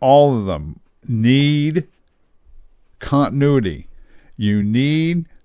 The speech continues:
to have, to have generational continuity of that government. Does that mean unchanging? It does not.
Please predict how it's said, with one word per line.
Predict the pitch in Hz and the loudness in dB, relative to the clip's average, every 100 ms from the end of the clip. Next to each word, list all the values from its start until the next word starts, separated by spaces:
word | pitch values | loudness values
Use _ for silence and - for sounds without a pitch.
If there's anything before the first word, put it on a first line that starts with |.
| - | -6
to | 127 | -4
have, | 117 127 120 117 117 113 - | -2 -2 0 0 -2 -4 -8
to | 127 101 - | -8 -8 -12
have | - 104 98 82 | -8 -6 -6 -4
generational | 117 127 147 147 131 127 - 127 120 117 113 - - | 0 2 2 2 2 2 -2 -2 0 0 -2 -8 -6
continuity | 143 143 127 147 135 123 113 110 110 _ _ _ _ _ - | 0 0 0 0 2 2 0 -2 -6 _ _ _ _ _ -6
of | 120 127 143 131 | 2 4 4 2
that | 127 123 117 | 0 0 0
government. | 131 135 117 85 85 | 2 2 2 -2 -4
Does | 104 101 | -4 -2
that | 117 98 | -2 0
mean | 117 123 120 - | -2 0 -2 2
unchanging? | 135 139 135 - 139 139 98 82 85 | 4 4 0 -2 0 0 -2 -4 -6
It | 80 107 | -4 -4
does | 120 117 104 | -2 -2 0
not. | 113 117 90 52 - | -2 0 -2 -6 -16